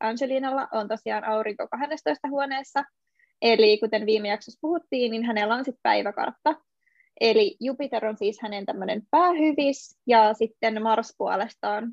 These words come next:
kartan haastavin sijainti. Ja mielenkiintoisesti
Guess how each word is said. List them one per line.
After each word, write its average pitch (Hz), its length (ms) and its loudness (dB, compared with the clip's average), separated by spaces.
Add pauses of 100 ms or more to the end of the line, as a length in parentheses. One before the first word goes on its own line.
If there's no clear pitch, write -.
(120)
kartan - 380 -2
haastavin 247 500 -4
sijainti. 247 520 -2 (640)
Ja 233 360 4
mielenkiintoisesti 240 1080 -2